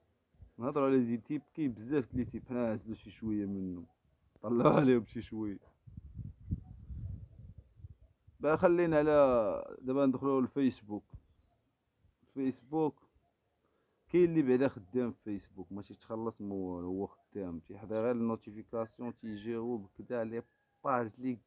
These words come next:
جروب، كلشي هو تيعرفو تيديرو. هذاك تيتسمى سيرفر، سيرفر واعر، تيسيرفي. حاش تيكون معصل القهوة الويفي باين،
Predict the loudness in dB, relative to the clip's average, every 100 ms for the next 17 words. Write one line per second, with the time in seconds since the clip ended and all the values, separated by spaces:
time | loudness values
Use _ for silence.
0 | -4 -2 -2 _ _ _ _ -20 _ _
1 | _ _ _ _ _ 2 4 4 2 0
2 | 4 4 2 0 0 2 0 -2 -10 -8
3 | -12 -8 -8 -8 -10 _ -20 -10 -4 -2
4 | -4 -6 -18 -6 0 0 -2 -2 -2 -2
5 | -2 -4 -4 -4 -4 -4 -2 0 2 4
6 | 2 2 -4 -6 -8 -4 -2 -2 -2 -4
7 | -4 _ _ _ _ _ _ _ _ -20
8 | -20 -20 _ _ -18 -14 -8 0 2 4
9 | 2 0 -4 0 4 6 6 4 4 2
10 | -2 0 2 2 0